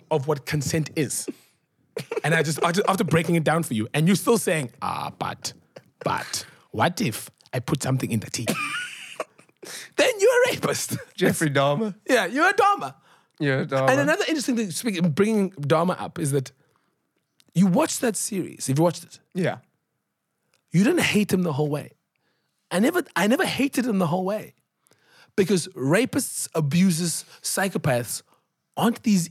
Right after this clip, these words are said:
Speaker 1: evil monsters that people make them out to be. He convinced men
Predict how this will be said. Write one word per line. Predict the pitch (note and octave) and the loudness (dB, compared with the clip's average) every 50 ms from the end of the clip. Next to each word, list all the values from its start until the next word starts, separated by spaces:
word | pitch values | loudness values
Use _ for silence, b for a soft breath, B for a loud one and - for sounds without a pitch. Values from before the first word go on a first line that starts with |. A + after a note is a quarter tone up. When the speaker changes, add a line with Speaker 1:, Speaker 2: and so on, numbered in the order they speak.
| - _ - | -8 _ -2
Speaker 1:
evil | G#3 G3 G3 F#3+ E3 F#3+ F#3+ F#3 | 2 2 2 4 4 2 2 2
monsters | E3 C#3 C#3 E3+ F#3 - - F3 | 0 0 2 2 0 0 -2 -4
that | D3+ C3+ | -4 -4
people | - D#3+ D#3+ D3 | -4 -4 -2 -2
make | D3 C3+ C3+ | -2 -2 -4
them | D3 C#3 | -4 -4
out | D3 D#3+ E3 | -4 -4 -6
to | - B2+ | -8 -12
be. | A#2+ - - - _ _ _ _ _ _ _ _ _ _ _ _ _ _ _ _ _ _ _ _ _ - | -16 -16 -16 -18 _ _ _ _ _ _ _ _ _ _ _ _ _ _ _ _ _ _ _ _ _ -4
He | - D4+ B3+ | -2 -2 2
convinced | - D4+ B3+ F#3+ D3 F#3 G#3 B3+ C4 - - - - | 2 2 0 0 0 0 2 2 2 0 -4 -8 -6
men | - D#3 E3+ F#3+ F3+ C#3 F2+ D#2+ C3 C3+ | -2 0 2 2 2 0 -2 -6 -14 -16